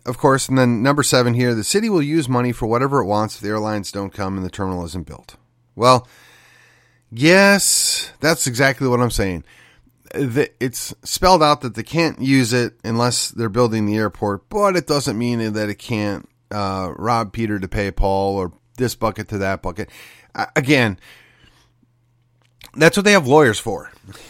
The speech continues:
<laughs> And if you doubt me, uh, at the tenacity that the city of McKinney has to spend your money in lawsuits, I mean, you need look no further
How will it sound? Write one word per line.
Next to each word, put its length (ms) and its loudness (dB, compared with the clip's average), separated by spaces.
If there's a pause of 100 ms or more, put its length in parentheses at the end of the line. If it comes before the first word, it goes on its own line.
(420)
<laughs> 180 -6 (2250)
And 140 6
if 80 -2
you 80 2
doubt 280 6
me, 260 -4 (1000)
uh, 220 6
at 180 2
the 140 0
tenacity 840 0 (260)
that 120 -6
the 80 -4
city 280 2
of 60 2
McKinney 440 0
has 280 0
to 120 -8
spend 340 -4
your 220 2
money 300 2
in 140 -2
lawsuits, 680 -4 (560)
I 80 -2
mean, 320 4 (220)
you 140 -4
need 240 2
look 220 2
no 200 2
further 560 0